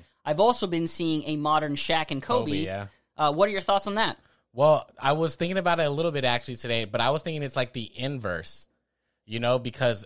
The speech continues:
Speaker 2: I feel James Harden, even though he's playing at an elite level,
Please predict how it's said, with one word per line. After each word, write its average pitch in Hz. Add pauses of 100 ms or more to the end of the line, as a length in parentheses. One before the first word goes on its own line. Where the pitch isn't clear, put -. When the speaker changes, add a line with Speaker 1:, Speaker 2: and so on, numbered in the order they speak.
Speaker 2:
I 113
feel 127
James 127
Harden, 127
even 127
though 131
he's 120
playing 123
at 113
an 110
elite 104
level, 113